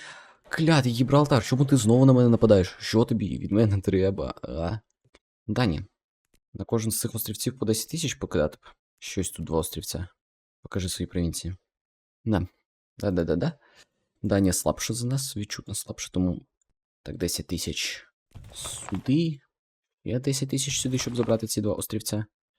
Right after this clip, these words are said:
Так, я десять тисяч на тебе скинув, ще тут тридцять тисяч. Давайте спочатку в цьому морі скину. І тепер сюди. Балтійське море будемо умовно контролювати. Данія.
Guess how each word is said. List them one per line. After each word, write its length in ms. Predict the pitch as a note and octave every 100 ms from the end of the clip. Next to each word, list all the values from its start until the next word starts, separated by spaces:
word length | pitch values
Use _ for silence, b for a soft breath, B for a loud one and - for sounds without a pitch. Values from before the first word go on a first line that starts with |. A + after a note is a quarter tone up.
| _ _
Так, 180 | - -
я 40 | F#2
десять 220 | F#2 -
тисяч 380 | F2 F2+ - -
на 120 | F2
тебе 280 | D2 D#2 F#2
скинув, 400 | - B2 C3+ C3+
ще 420 | - - F#2+ G#2+
тут 320 | - F#2 -
тридцять 280 | - D#2+ -
тисяч. 420 | D#2 - - - _ _ _ _ _ -
Давайте 280 | F2 E2 -
спочатку 360 | - - - -
в 80 |
цьому 160 | D#3 D#3+
морі 180 | E2+ D#2+
скину. 280 | - - - - - - _
І 100 | -
тепер 280 | - G2 G2
сюди. 260 | F2 D#2 - - - - - _ _
Балтійське 640 | G#2 F#2+ F#2 - F#2+ - G#2
море 220 | F#2 G2
будемо 480 | F#2 F#2 F#2+ - _ _ -
умовно 400 | G#2 F#2+ F2 -
контролювати. 640 | - G#2+ G2+ F#2 F#2 - - B B _ _ _ -
Данія. 340 | G#2+ F2 D#2+